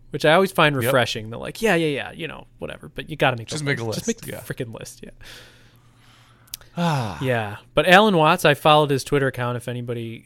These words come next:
Speaker 1: uh, is interested in a, like, a fun, like, occasional, thoughtful, uh,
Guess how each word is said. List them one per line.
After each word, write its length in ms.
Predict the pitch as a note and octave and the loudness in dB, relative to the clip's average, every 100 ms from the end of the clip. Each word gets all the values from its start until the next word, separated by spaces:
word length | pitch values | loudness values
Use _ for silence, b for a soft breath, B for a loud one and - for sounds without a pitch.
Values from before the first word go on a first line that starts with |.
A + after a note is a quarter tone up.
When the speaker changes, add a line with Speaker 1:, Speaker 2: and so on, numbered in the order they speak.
| - | -16
Speaker 1:
uh, 360 | B2 A#2 A#2+ - _ - | -14 -14 -16 -18 _ -16
is 160 | C3+ | -12
interested 380 | B2+ A#2 - B2 | -10 -10 -8 -8
in 120 | A#2 A2+ | -8 -10
a, 80 | A2+ | -12
like, 200 | A#2 A2 | -12 -14
a 40 | |
fun, 400 | - - A#2 A2+ | -12 -8 -8 -8
like, 240 | A2+ A2 - | -12 -14 -14
occasional, 800 | - - A#2+ A#2 A2+ A2 A2 A#2 | -12 -8 -6 -6 -8 -8 -12 -16
thoughtful, 920 | _ - A#2 - - B2 A2+ A2+ A#2 C3 | _ -8 -6 -8 -10 -10 -8 -10 -10 -12
uh, 220 | B2 | -14